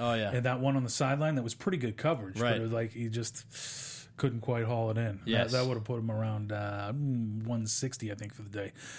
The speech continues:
Speaker 2: But definitely he's, when he goes through his reads, Tom Brady, you know, and, like, nobody's open,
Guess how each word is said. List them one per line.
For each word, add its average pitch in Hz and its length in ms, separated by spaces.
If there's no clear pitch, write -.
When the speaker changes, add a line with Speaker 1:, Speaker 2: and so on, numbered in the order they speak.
Speaker 2:
But 135 280
definitely 160 520
he's, 135 480
when 131 460
he 175 160
goes 175 240
through 165 320
his 139 260
reads, 120 440
Tom 131 260
Brady, 110 360
you 120 100
know, 120 280
and, 131 180
like, 120 200
nobody's 135 440
open, 175 440